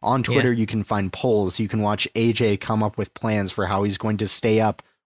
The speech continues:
Speaker 1: or watch the U S women's team, uh,
Speaker 2: <laughs>
Speaker 1: you know, and at three thirty A M again. Uh,
Speaker 2: Yeah.
Speaker 1: so you, you can, you can find all of that. You can watch,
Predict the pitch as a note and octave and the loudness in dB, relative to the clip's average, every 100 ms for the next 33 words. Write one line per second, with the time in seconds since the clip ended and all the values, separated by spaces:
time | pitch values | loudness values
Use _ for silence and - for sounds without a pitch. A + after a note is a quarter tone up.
0 | - A2 D3+ G#2+ A#2 A2 - G#2+ G2+ F#2+ | -2 0 2 2 2 2 -4 0 0 2
1 | F#2+ G#2 G#2+ A2 G#2 A2+ B2 A2 F#2+ - | 0 -2 0 2 0 0 0 0 -2 -2
2 | F2+ F2+ - _ - - F2 F2+ F2+ G#2 | -2 -4 -8 _ -20 -8 -2 0 0 2
3 | C#3 G#2 F#2+ F#2 A2+ - _ _ - A2 | 0 0 -2 -2 -6 -10 _ _ -16 -8
4 | G2+ A2+ G#2 G#2+ G#2+ G#2 - A2+ A2 A#2+ | -2 0 0 0 0 -2 -2 -2 2 2
5 | A#2 A#2 A#2 B2 G#2 F2+ D#2+ D#2+ - - | 4 4 4 2 0 -2 -4 -6 -12 -6
6 | F#2 F2+ E2+ E2 - G2+ A2 A2+ C3 _ | -4 -2 -4 -6 -4 -2 0 -2 -4 _
7 | - B2 A#2 G#2 G#2 A2+ B2 B2+ A#2+ B2 | -4 0 2 2 2 2 0 -2 -2 0
8 | A2 A2+ G#2+ G#2+ - A#2 A#2 A#2 A2+ B2 | -2 -2 -2 -2 0 2 4 2 2 2
9 | G2 F#2+ G2 A2 G2+ G#2+ G#2 - | 0 -2 -2 0 2 0 0 -2